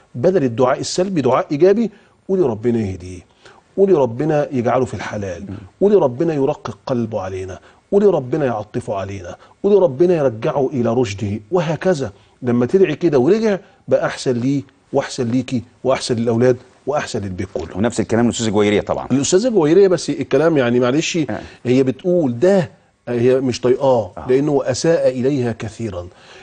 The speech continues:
Speaker 1: إحنا قلنا الدعاء الأحسن إن إحنا ما ندعيش.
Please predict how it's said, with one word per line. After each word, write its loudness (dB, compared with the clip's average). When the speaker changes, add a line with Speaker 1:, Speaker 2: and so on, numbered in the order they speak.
Speaker 1:
إحنا -2
قلنا 0
الدعاء 0
الأحسن -4
إن 2
إحنا -2
ما -2
ندعيش. -8